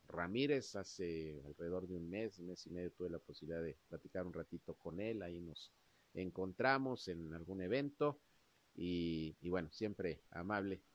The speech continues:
y siempre cálido. Descanse en paz, don Higinio Esparza Ramírez, y reitero mi pésame y el deseo de pronta resignación a su familia, a sus amigos, de parte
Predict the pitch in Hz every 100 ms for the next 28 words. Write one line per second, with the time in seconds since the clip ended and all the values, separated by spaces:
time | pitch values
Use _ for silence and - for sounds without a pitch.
0 | - 78 90 85 - - - - 73 73
1 | 80 - 98 90 82 - 117 - - 80
2 | 76 90 87 85 - - - 82 80 -
3 | 76 - - _ - - 90 101 131 135
4 | - 85 82 80 95 92 92 - 80 78
5 | 76 - 117 117 117 117 - _ - _
6 | _ _ - 80 78 85 85 90 85 82
7 | 76 - 78 80 - 147 170 165 - _
8 | _ _ _ _ _ _ _ - 80 82
9 | 82 90 90 85 - 76 90 113 110 110
10 | 78 - 90 - 85 71